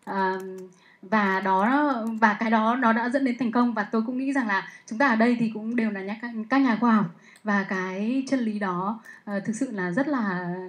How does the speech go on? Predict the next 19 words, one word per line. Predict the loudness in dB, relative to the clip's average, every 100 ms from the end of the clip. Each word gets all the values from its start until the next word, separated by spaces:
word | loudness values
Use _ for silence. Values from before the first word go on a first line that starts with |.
| -14 -20 -12
ờ, | -6 0
rất | 2
là | 2
đúng | 0 -2
đắn | -2 -2 -4 -6
trong, | -4 0 0 -2
ờ, | -2 -4 -6 -10 -2
các | 0
lĩnh | 2 2
vực | 0 -2 -14
nói | -12 -8 -6 0
chung | 4 4
và | 4
lĩnh | 2 -2
vực | -4
khoa | -4
học | -4
nói | -2
riêng. | 2 2